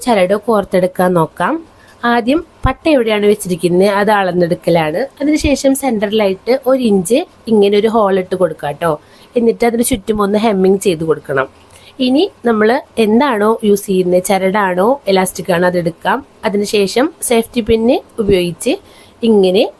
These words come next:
പാൻറ്റിനെല്ലാം ചരട് കോർക്കുന്ന പോലെ കോർത്തെടുക്കുകയാണ് ട്ടോ ചെയ്യുക. കറക്റ്റായിട്ട് കോർത്തെടുക്കണം. ഉൾവശം ഇങ്ങനെയാണ് വരിക. സ-, സൈഡ് ഭാഗത്ത്, സ്റ്റിച്ചിങ്ങിൻ്റെ ഭാഗത്ത്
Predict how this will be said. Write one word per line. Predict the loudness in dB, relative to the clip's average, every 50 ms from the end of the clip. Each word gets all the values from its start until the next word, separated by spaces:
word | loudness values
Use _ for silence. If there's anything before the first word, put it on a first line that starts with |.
| _ _ _ _ _ _ -6 -4
പാൻറ്റിനെല്ലാം | -2 -2 -2 -2 0 0 0 2 2 0 0 -2 -2 0
ചരട് | 0 0 2 2 2 0
കോർക്കുന്ന | 0 0 -2 -2 -2 0 0 0
പോലെ | 0 0 0 -2 -2 -2 -2
കോർത്തെടുക്കുകയാണ് | -4 -4 -4 -4 -4 -4 -4 -2 -2 -2 0 0 0 0
ട്ടോ | -2 -2 -2 -4 -6
ചെയ്യുക. | -4 -2 0 0 0 -2 -4 -8 -14 _ _ _ _ -20 -20 -20 -20 -20 -20 _ -6
കറക്റ്റായിട്ട് | -4 -4 -4 -6 -4 0 0 0 0 0 -2 -6 -2
കോർത്തെടുക്കണം. | 0 -2 -2 -2 -2 -2 -2 -2 -4 -4 -4 -2 0 0 -2 -4 -8 _ _ 0
ഉൾവശം | 2 2 2 0 0 0 0 0 2 2
ഇങ്ങനെയാണ് | 2 2 2 2 2 2 2 2 2 2 2
വരിക. | 0 0 -2 -4 -4 -10 _ -16 -10 -8
സ-, | -6 -6 -6 -4 -2
സൈഡ് | 0 2 2 2 0 0
ഭാഗത്ത്, | -2 -2 -2 -4 -6 -2 0 -2 -2
സ്റ്റിച്ചിങ്ങിൻ്റെ | -2 -4 -8 -8 -6 -4 -2 0 0 0 0
ഭാഗത്ത് | 0 -2 -2 -4 -2